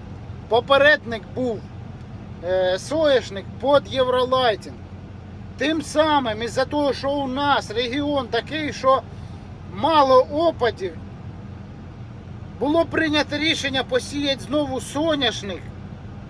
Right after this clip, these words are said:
по соняшнику. Чому? Бо Євролайтінг не промивається в ґрунті.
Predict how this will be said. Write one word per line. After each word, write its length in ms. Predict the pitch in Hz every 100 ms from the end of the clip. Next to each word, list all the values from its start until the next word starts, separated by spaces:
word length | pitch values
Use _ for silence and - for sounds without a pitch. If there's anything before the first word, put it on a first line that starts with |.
| -
по 140 | 208 226
соняшнику. 680 | 269 254 202 180 180 180
Чому? 500 | 185 254 285 294 247 165 - - - - - -
Бо 100 | 226
Євролайтінг 880 | 277 285 285 294 294 294 - 240 -
не 140 | 254
промивається 920 | 277 285 285 285 285 285 262 214 214 226
в 60 |
ґрунті. 540 | 220 269 254 208 -